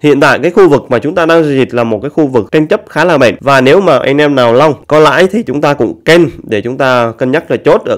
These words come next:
quanh dưới cái khu vực là hai mươi chín nghìn, tại vì cái lực xả ở khu vực trên này khá là chắc, và theo mình thấy là không có dễ dàng để mà giá nó chỉ trong một vài cây nến H bốn hoặc trong một vài những cái khung nhỏ mà nó có thể vượt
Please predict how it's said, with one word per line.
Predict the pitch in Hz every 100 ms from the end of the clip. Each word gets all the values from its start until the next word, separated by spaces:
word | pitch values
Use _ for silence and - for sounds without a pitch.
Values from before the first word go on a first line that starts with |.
| -
quanh | 147 143 123 -
dưới | 123 143
cái | 196 185
khu | 147
vực | 120 104
là |
hai | 107 120
mươi | 127
chín | 120
nghìn, | 151 104
tại | 104
vì | 101
cái | 110 139
lực | 135 - _ -
xả | 135 104
ở | 98 95
khu | 127
vực | 113
trên | 123 127
này | 110
khá | 151
là | 160
chắc, | - 202 -
và | 107
theo | 117
mình | 113 101
thấy | 107
là | 143 98 -
không | 160 165
có | 175
dễ | 170 123
dàng | 101 120 107 110
để | 101
mà | 98
giá | 98 110
nó | 147
chỉ | 165 120 80 - -
trong | 147 143
một | 117 123
vài | 131 123 113 113 -
cây | 135
nến | 123 135
H | 151
bốn | 143 127 156
hoặc | 120 -
trong | 127
một | 110
vài | 117 110
những | 104
cái | 143
khung | 139 120
nhỏ | 107
mà | 90 101
nó | 117
có | 151
thể | 113 92 _ _ _
vượt | 117